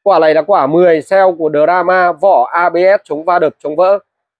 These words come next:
Chân pin của nó cũng là chân Makita phổ thông. Đấy, các quả này thì phù hợp cho các bác dùng máy khoan, máy bu lông, bắn vít là đều ok. Nhưng mà nhớ cho em những quả này thì hạn chế chơi bê tông, máy cắt, máy mài. Tại vì những quả mười cell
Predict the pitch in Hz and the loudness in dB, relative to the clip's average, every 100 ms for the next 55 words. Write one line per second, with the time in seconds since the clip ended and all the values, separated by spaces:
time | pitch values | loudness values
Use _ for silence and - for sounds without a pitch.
0 | _ - 208 208 202 180 156 165 175 254 | _ -2 0 0 -2 0 2 0 -2 -2
1 | 214 - 190 185 180 180 180 175 - 131 | -2 -2 -2 0 -2 -4 -2 -2 -4 -4
2 | 175 175 _ _ _ _ - 135 165 _ | -2 -2 _ _ _ _ -4 -4 -4 _
3 | - 165 - 165 131 131 131 - 147 135 | -6 -4 0 0 2 -2 -4 -4 -2 0
4 | - 156 156 160 170 151 127 127 147 170 | 0 -2 0 -2 -2 -6 -4 -4 -2 -2
5 | 160 151 143 170 170 180 165 _ _ _ | 0 0 -2 0 2 2 0 _ _ _
6 | - 143 165 214 - 151 156 160 180 180 | -8 -6 -2 -4 -2 0 2 2 0 0
7 | 202 185 - _ _ - 214 190 180 202 | 0 0 -4 _ _ -4 0 2 2 2
8 | 233 214 220 214 190 156 160 156 196 - | 0 0 -2 -2 0 0 -2 -4 -6 -6
9 | - 165 190 220 196 196 196 208 185 175 | -8 -8 -4 -2 0 0 0 0 0 -2
10 | 226 220 180 190 160 127 _ _ _ _ | -4 -2 0 0 -2 -6 _ _ _ _
11 | - 170 180 170 214 - - 196 131 165 | -4 0 0 -2 -4 -6 -2 0 0 0
12 | 156 208 | 0 0